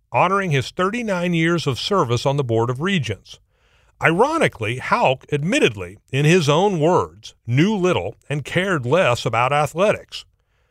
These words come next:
Southeast chose to memorialize Houck in this curious way because of his last official duties as president of the board.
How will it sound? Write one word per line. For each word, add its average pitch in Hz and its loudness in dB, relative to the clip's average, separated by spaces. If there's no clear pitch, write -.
Southeast 160 0
chose 180 0
to 139 -2
memorialize 127 0
Houck 110 0
in 123 -6
this 123 -6
curious 233 -6
way 151 0
because 202 2
of 175 -4
his 131 -2
last 175 2
official 208 -4
duties 131 -4
as 123 -6
president 107 -2
of 117 -4
the 127 -4
board. 123 -2